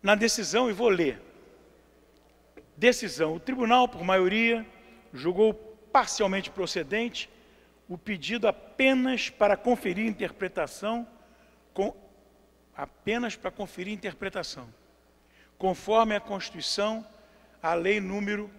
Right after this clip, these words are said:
nove meia três sete de noventa e oito, e o artigo vinte e quatro, o artigo vinte e quatro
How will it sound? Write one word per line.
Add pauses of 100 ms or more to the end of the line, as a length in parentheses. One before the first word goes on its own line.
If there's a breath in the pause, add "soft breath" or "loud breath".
(320)
nove
meia
três
sete
de
noventa
e
oito, (640 soft breath)
e
o
artigo
vinte
e
quatro, (2500)
o
artigo
vinte
e
quatro